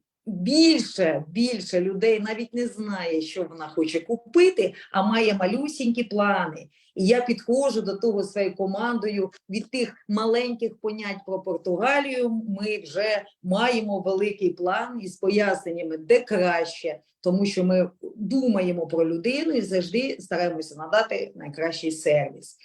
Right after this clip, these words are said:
і зрозуміти, що важливо для людини, що вона любить, що вона хоче бачити, куди хоче інвестувати, на що вона розраховує і так далі. Отак і працюємо.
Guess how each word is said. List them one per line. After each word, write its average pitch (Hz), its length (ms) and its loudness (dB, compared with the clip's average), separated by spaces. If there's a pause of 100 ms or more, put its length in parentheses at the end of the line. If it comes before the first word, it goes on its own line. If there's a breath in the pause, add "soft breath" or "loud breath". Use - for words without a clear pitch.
(160 soft breath)
і 185 80 6
зрозуміти, 196 1080 4 (180)
що - 400 4
важливо 156 520 4
для 147 180 -2
людини, 147 440 -4
що 240 220 0
вона 208 260 0
любить, 156 380 -2
що 190 200 -6
вона 165 180 -8
хоче 165 320 0
бачити, 226 440 0 (300 loud breath)
куди 226 380 4
хоче 202 300 0
інвестувати, 165 840 -2 (160 loud breath)
на 226 160 4
що 226 280 4
вона 190 240 -2
розраховує 160 800 -4
і 160 40 -8
так 180 260 -6
далі. - 240 -16 (340 loud breath)
Отак 285 320 2
і - 40 2
працюємо. 135 720 -6